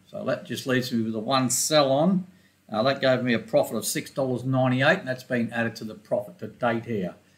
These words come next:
So I've just got the one sell trade on, and you can pause the video, slow the video down, read my notes with regards to what I got left on there. Uh, if you see red lines like this, trend lines, normally signifies bearish divergence.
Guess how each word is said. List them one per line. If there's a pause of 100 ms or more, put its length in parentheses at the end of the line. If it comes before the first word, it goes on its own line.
(120)
So
I've
just
got
the
one
sell
trade
on, (160)
and
you
can
pause
the
video,
slow
the
video
down, (420)
read
my
notes
with
regards
to
what
I
got
left
on
there. (680)
Uh,
if
you
see
red (600)
lines
like
this,
trend
lines, (100)
normally
signifies
bearish
divergence.